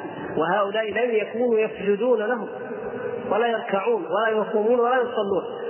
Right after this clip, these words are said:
وإنما كانوا يطيعونهم في تحليل الحرام وتحريم الحلال. وهذا، هذا كفرهم الذي ذكره الله تبارك وتعالى. أشد منهم كفرا إذن الذي يتبع أقواما لا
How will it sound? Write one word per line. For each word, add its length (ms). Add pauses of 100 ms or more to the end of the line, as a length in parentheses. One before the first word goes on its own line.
(100)
وإنما 380
كانوا 420
يطيعونهم 760 (520)
في 160
تحليل 340
الحرام 460 (120)
وتحريم 540 (580)
الحلال. 320 (140)
وهذا، 300 (180)
هذا 320
كفرهم 320
الذي 180
ذكره 280
الله 280
تبارك 300
وتعالى. 300 (420)
أشد 480
منهم 460
كفرا 360
إذن 500 (460)
الذي 340
يتبع 560
أقواما 420
لا 300